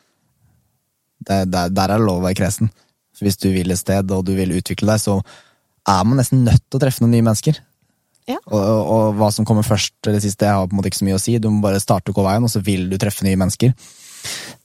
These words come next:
Speaker 1: Men, eh, jo, hva var spørsmålet som du stilte?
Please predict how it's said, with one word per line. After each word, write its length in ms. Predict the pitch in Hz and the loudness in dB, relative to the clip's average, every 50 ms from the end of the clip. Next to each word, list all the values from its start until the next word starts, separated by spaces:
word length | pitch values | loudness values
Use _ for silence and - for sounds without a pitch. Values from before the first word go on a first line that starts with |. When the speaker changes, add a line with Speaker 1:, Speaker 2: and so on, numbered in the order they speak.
| _ _ - | _ _ 0
Speaker 1:
Men, 220 | 120 117 113 110 110 110 | 2 2 4 4 4 2
eh, 220 | 110 113 113 110 110 | 2 4 4 4 4
jo, 60 | 110 110 | 2 2
hva 60 | 107 107 | 2 0
var 40 | 104 - | 0 -2
spørsmålet 500 | - 101 - - 107 101 104 107 104 98 | -2 -4 -2 0 0 2 2 0 0 -2
som 200 | - - 107 104 104 104 104 101 101 101 101 101 98 98 | -2 -2 0 0 2 2 2 2 2 2 0 0 0 -2
du 20 | 95 - | -2 -4
stilte? 240 | 107 98 - 104 | -4 -2 -2 -2